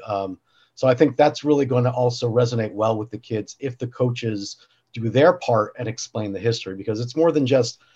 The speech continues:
teaching fundamentals. You gotta teach the history a little bit, especially in a place like Hinchliffe Stadium, and what bl-, better place to do that? And that's why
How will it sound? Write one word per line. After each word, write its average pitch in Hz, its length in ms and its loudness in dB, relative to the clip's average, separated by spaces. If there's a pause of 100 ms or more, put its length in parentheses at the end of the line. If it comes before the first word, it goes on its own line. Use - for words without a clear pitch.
(380)
teaching 131 380 0
fundamentals. 123 920 2
You 135 80 -8
gotta 135 160 2
teach 143 260 -6
the - 80 -2
history 127 320 2
a 110 40 0
little 143 240 0
bit, 107 180 -2
especially 123 400 -4
in 104 60 -2
a 104 60 -6
place 117 220 0
like 104 140 -6
Hinchliffe - 300 -8
Stadium, 131 400 2
and 98 160 -6 (360)
what 127 200 -2
bl-, 131 200 0
better 123 220 4
place 117 280 0
to 107 60 -10
do 117 140 -2
that? 107 100 0
And 107 80 -2
that's 139 200 0
why 127 340 4